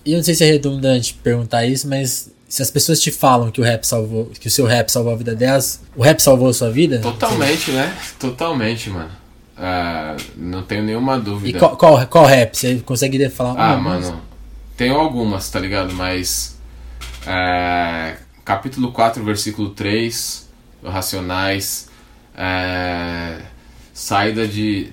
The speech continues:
Speaker 2: não, saída de emergência também do D M N, mas, é, H ponto Aço primeiro, H ponto Aço do
Speaker 1: Sim.
Speaker 2: D M N. É,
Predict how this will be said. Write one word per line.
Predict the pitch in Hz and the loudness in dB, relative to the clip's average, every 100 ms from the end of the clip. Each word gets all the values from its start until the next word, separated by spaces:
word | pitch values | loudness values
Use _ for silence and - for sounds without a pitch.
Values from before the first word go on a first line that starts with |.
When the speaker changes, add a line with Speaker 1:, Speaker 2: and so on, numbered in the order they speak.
| - | -6
Speaker 2:
não, | 110 101 85 - - | -2 -2 -4 -12 -8
saída | - 107 127 147 | -2 0 0 0
de | 156 | 0
emergência | 151 123 120 131 - | 0 0 -2 -4 -4
também | 160 143 117 135 131 | -4 -2 -2 -2 -4
do | |
D | 110 110 | -2 0
M | 107 | 0
N, | 110 135 | 0 0
mas, | 123 113 107 - - | 0 0 -2 -6 -6
é, | 107 98 92 90 | -4 -2 -2 -2
H | 104 107 113 | -2 0 -2
ponto | 131 127 127 | -2 -4 0
Aço | 101 113 - 127 | 2 2 -2 -6
primeiro, | 113 98 98 113 139 - - - | -6 -4 -2 -2 -4 -10 -20 -18
H | - 92 104 | -12 -6 -6
ponto | 120 113 107 | -6 -8 -4
Aço | 101 104 107 | -4 -2 -6
do | |
Speaker 1:
Sim. | 92 | -4
Speaker 2:
D | 98 98 | -4 -4
M | 92 | -4
N. | 92 104 107 110 110 - - - - - - - - - - - - - 98 | -4 -4 -2 -4 -6 -12 -20 -20 -20 -20 -20 -20 -20 -20 -20 -20 -20 -12 -6
É, | 95 92 90 90 87 85 85 82 80 | -4 -2 -2 -2 -4 -4 -6 -8 -10